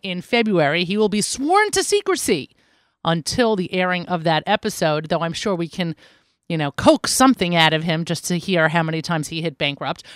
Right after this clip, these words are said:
But we are super excited, Yoni. Good luck today. Hope you, uh, you know, I hope it's everything you wished for and more. That's all I gotta say.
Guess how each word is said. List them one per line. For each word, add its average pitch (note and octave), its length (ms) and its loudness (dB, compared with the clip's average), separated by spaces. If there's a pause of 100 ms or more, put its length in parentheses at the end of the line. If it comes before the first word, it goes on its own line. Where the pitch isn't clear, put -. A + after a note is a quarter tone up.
But G#3 100 4
we A#3 160 2
are A#3 80 2
super D4+ 400 4
excited, C4+ 480 2
Yoni. C#4+ 480 0
Good D4 160 4
luck D4+ 380 8
today. G#3+ 640 4 (400)
Hope D#4+ 300 2
you, C4+ 320 0
uh, B3 400 6
you A#3+ 120 2
know, A#3 320 4 (160)
I G#3 220 4
hope C#4+ 180 8
it's C#4 240 2
everything C#4+ 460 4
you B3 120 2
wished B3 280 0
for B3 340 2
and G#3+ 260 4
more. G#3 260 2
That's D#3+ 200 0
all F#3+ 100 2
I F#3+ 80 4
gotta F3+ 220 4
say. E3+ 240 2